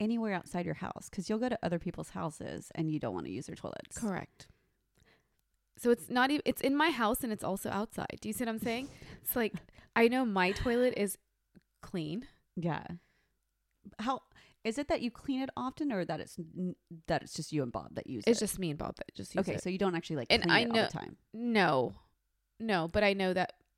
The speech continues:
Speaker 2: my butt's
Speaker 1: You know who's using
Speaker 2: clean.
Speaker 1: it. <laughs>
Speaker 2: And I know, <laughs> I know I'm not use-, I'm not sitting down anywhere else, so I know that. And Bob is super clean, so that helps.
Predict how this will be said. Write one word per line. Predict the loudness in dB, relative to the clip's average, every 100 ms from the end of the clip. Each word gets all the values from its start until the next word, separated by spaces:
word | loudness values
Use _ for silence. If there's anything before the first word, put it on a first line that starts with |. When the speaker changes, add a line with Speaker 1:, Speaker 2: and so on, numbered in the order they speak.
| -6
Speaker 2:
my | -4
butt's | 0 2
Speaker 1:
You |
know | 4
who's | 4 6
using | 6 6 6 4
Speaker 2:
clean. | 2 0 2
Speaker 1:
it. | 6
<laughs> |
Speaker 2:
And | 12
I | 12
know, | 12 12
<laughs> | 12 12 8 -2 0 6
I | 8
know | 10
I'm | 12
not | 12 12
use-, | 12 10 10
I'm | 10
not | 10 8 6
sitting | 2 2 8
down | 8
anywhere | 8 8 8 10
else, | 12 12 8 4
so | 8 10
I | 10
know | 10 6
that. | 8 6 4 -6 _ -20 -20 -6
And | -4 4
Bob | 6 6
is | 0
super | -2 -4
clean, | -4 -10 -10 -14
so | -4 2
that | 2
helps. | 2 -2 -4 -8